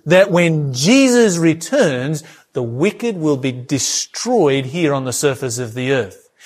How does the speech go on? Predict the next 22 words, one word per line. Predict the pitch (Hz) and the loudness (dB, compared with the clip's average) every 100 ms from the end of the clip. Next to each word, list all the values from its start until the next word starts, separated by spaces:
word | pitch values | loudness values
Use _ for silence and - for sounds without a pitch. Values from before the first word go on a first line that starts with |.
| - - | -18 -2
And | 214 214 | 2 4
then | 214 214 | 4 4
it | 180 | 4
goes | 185 165 | 4 6
on | 269 320 | 4 4
to | 247 | 2
say, | - 160 160 185 | 4 2 2 2
as | 233 233 | 4 4
we | 214 196 | 2 2
read | 175 165 160 | 4 2 4
earlier | 208 269 196 143 | 4 4 4 2
from | 143 135 | 0 -2
Revelation | 135 131 135 127 131 | -2 0 0 -2 -8
twenty | - 147 139 135 | -8 -8 -6 -8
and | 123 | -6
verse | 120 113 - | -6 -6 0
five, | 196 135 139 151 - - - _ | 4 6 4 2 -6 -20 -20 _
"The | 143 | -4
rest | 110 104 233 226 - - - | 0 2 2 2 -2 -8 0
of | 214 208 202 | 2 4 2
the | |
dead | 185 196 165 117 | 4 4 4 2